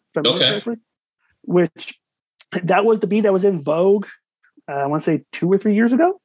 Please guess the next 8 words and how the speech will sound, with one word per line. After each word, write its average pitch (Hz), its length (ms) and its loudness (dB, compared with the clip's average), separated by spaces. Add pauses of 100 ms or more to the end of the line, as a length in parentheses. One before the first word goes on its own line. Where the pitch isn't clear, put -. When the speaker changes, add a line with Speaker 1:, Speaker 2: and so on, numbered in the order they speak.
(160)
Speaker 1:
because 180 300 0
of 156 220 0 (240)
how 185 320 0
their 170 560 4
hygienic 165 400 0
was 165 320 2
with 151 260 -2
Varroa. 151 440 4